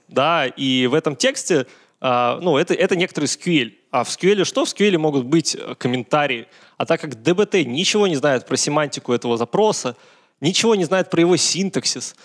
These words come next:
это просто некоторый код, э, ш-, на Jinja два, в котором есть, э, вызов рефа, а, неважно, где он, что он. Ну вот, если, например, взять, э, эс кью эль запрос, закомментировать в нём строчку там, с inner join, где есть, э,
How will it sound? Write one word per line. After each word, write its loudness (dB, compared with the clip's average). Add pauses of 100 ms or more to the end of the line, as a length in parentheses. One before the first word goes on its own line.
(160)
это 0
просто 0
некоторый -2
код, 0
э, 2
ш-, -4
на -2
Jinja -2
два, 0
в -10
котором -2
есть, -4
э, 0 (300)
вызов 0
рефа, 0 (600)
а, -2
неважно, 0
где 0
он, -2
что 2
он. -2 (380)
Ну 0
вот, 0
если, 2
например, 0
взять, -2
э, -4
эс -10
кью 2
эль 2
запрос, 0 (300)
закомментировать 0
в -8
нём -2
строчку -2
там, -6
с -6
inner -2
join, 2
где 0
есть, -2
э, 0